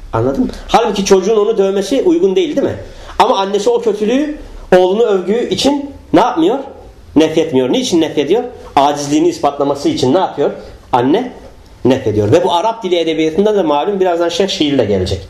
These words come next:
Bu da bütün bunların söyledikleri, bu tezlerin hepsini ne yapıyor? Başlarına çürütüyor. O yüzden bunlar zannediyorlar ki biz Allah'tan ne kadar nefretsek o kadar övgü. Allah zalim değil, Allah uymaz. Hep nefiden bahsederler. Hiç ispat yönünü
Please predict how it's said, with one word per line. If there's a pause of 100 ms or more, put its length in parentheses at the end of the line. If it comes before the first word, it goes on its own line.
(360)
Bu
da
bütün
bunların (220)
söyledikleri,
bu
tezlerin
hepsini
ne
yapıyor?
Başlarına (480)
çürütüyor. (600)
O
yüzden
bunlar
zannediyorlar
ki
biz
Allah'tan
ne
kadar
nefretsek
o
kadar
övgü. (240)
Allah
zalim
değil,
Allah
uymaz.
Hep
nefiden
bahsederler.
Hiç
ispat
yönünü